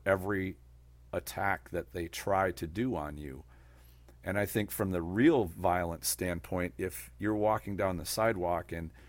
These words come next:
two people walk up to you, maybe they have the intent of taking your wallet,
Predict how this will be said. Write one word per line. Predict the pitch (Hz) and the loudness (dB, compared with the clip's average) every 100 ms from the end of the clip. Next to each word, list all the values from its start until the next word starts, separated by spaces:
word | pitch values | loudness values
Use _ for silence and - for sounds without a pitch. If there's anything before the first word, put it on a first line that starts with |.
| - - - | -20 -20 -4
two | - | 0
people | 131 127 131 110 | 2 2 4 2
walk | 98 90 - | 4 2 0
up | - - | -2 -2
to | - | -6
you, | 85 82 85 - - | -4 -2 -6 -10 -14
maybe | 95 101 107 | -2 2 4
they | 104 110 | 4 6
have | 107 98 | 6 4
the | 95 | 2
intent | 90 - 110 107 | -4 -2 -2 -2
of | 87 - | -4 -4
taking | 98 92 95 | -4 -4 -4
your | 82 | -6
wallet, | 76 80 98 92 | -4 0 2 0